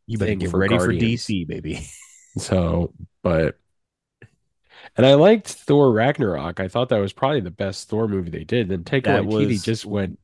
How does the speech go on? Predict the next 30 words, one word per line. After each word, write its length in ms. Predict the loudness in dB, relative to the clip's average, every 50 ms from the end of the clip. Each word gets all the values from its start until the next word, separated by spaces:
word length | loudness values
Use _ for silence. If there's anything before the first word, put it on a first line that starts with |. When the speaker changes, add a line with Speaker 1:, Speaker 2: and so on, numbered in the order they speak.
| _ _ _ _
Speaker 2:
fucking 440 | -4 -2 -2 -2 -2 -2 -4 -4 -4
off. 40 |
Speaker 1:
one 20 | -2
hundred 160 | -2 0 0
percent, 320 | -2 -2 -6 -10 -10 -10 -10 _ -16 -16 -12 -8
one 200 | -4 -4 -4 -4
hundred 200 | -4 -6 -6 -6
percent 240 | -6 -6 -8 -10 -8
the 60 | -8
best 280 | -6 -6 -8 -8 -8 -10
movie 400 | -10 -8 -8 -10 -12 -12 -8 -2
Speaker 2:
Thor: 220 | 2 2 4 4
Love 180 | 4 4 2 2
and 100 | 0 -2
Speaker 1:
that 60 | -2
they 80 | -2
Speaker 2:
Thunder 260 | -2 0 -2 -4 -6 -6
just, 380 | -8 -10 -10 -10 -12 -14 -18 -20 _ _ _ _ _ _ _ _ _ _ _ _ _ _ _
the 80 | -4 -2
more 240 | 2 2 4 4 4
I 100 | 4 2
think 200 | 2 -2 -4 -2
about 260 | 0 0 2 2 2
it, 40 | 2
Speaker 1:
It 60 | 0
was, 80 | -2 -4
Speaker 2:
it 140 | -8 -8 -6
just 200 | -6 -6 -6 -6
Speaker 1:
it 20 |
was, 280 | -8 -8 -10 -10 -12